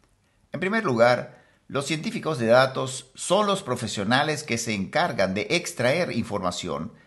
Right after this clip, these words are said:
a partir de datos estructurados y no estructurados, utilizando métodos como la estadística, el aprendizaje automático o machine learning,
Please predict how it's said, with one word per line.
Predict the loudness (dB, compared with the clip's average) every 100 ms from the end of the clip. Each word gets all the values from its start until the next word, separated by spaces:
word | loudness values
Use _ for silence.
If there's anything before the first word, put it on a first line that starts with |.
| _ _ 2
a | 2 4
partir | 2 2 -8 -8 -2
de | 0
datos | 2 2 -2 -8 -8
estructurados | -8 -6 -6 -6 -2 2 2 2 -6 -10
y | -8
no | -2 -2
estructurados, | -2 -8 -10 -8 -6 -8 -12 -20 -20 _ _ _ -14
utilizando | -10 -8 -4 0 2 2
métodos | 2 -2 -2 -4 -4 -4
como | -4 -2
la | 2 2
estadística, | 2 -2 -2 -6 -8 -4 2 2 2
el | -4
aprendizaje | -4 -2 -4 -4 0 0 0 -4
automático | -6 -2 0 0 -6 -6
o | -6 -6
machine | -8 -6 -4 -2
learning, | -2 -2 -4 -6 -6